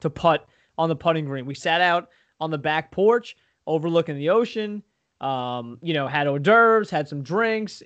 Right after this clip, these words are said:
Uh, inside, you can go into the pro shop and walk around. It's, it's a, uh, if you are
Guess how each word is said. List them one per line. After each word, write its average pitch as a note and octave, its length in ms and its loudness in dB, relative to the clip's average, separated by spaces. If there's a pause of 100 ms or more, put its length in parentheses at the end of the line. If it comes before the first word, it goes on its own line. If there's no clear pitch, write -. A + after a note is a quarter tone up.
Uh, C3+ 160 -8
inside, G3+ 680 2
you E3 80 -4
can C#3 340 -8
go D#3+ 180 0
into C#3+ 140 -6
the B2+ 80 -6
pro G#3+ 260 4
shop G3 260 2
and F#3 80 -8
walk F#3 240 0
around. F#3 480 -2 (380)
It's, E3 260 -4 (120)
it's F#3 220 -2
a, D#3 240 2 (560)
uh, D#3+ 200 -2
if F#3+ 220 2
you F#3 240 0
are E3+ 600 4